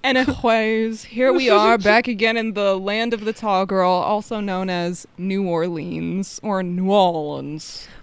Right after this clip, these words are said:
Speaker 2: Can I just say
Speaker 1: Um,
Speaker 2: that I really like that they based it there and that they didn't just say that it was based there, but there's actually, like, different, uh, parts of actual, I've never been there, but what seems like
Speaker 1: <laughs>
Speaker 2: actual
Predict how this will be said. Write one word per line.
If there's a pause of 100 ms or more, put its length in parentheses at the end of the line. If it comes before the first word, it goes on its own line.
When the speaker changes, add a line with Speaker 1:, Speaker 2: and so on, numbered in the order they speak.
Speaker 2:
Can
I
just
say
Speaker 1:
Um,
Speaker 2:
that
I
really
like
that
they
based
it
there
and
that
they
didn't
just
say
that
it
was
based
there,
but
there's
actually,
like, (160)
different, (140)
uh, (100)
parts
of (160)
actual, (600)
I've
never
been
there,
but
what
seems
like
Speaker 1:
<laughs>
Speaker 2:
actual